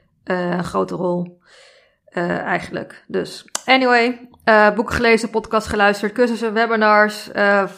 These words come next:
alles. En natuurlijk lessen, waaronder van Janneke hier. Echt een super aanrader. En, eh, zo zijn wij ook bevriend geraakt. En inmiddels ben ik net zelf begonnen met het online begeleiden van mensen, eh, die in klikkertraining willen duiken.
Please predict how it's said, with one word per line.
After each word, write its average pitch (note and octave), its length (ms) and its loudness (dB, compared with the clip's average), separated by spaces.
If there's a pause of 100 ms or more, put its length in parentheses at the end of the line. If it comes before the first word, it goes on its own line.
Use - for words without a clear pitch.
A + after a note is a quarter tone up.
(180)
alles. C4 540 2 (400)
En A3+ 460 4
natuurlijk A3+ 420 0
lessen, A3 560 4
waaronder G3+ 520 2
van F#3+ 180 -2
Janneke D#4 320 2
hier. D#4 440 2 (280)
Echt C4 320 0
een B3 100 -2
super C4+ 300 0
aanrader. A3+ 560 4
En, G#3+ 300 0
eh, G#3 340 0
zo G#3+ 120 -2
zijn G#3 160 0
wij G3 120 2
ook F#3+ 120 -4
bevriend C4+ 340 -4
geraakt. G#3 600 0 (340)
En F#3+ 340 -2
inmiddels A3 300 -2
ben A3 120 -2
ik G3 80 -4
net G3+ 440 -6
zelf G#3 320 0
begonnen G3+ 340 -4
met F#3 100 0
het F3+ 120 -8
online G3 300 0
begeleiden F3+ 400 -6
van F#3+ 160 -6
mensen, F#3+ 560 -4 (360)
eh, F3+ 300 -4 (120)
die G3 160 -2
in F3+ 80 -4
klikkertraining A3 520 -4
willen G#3 180 -2
duiken. G3+ 560 -4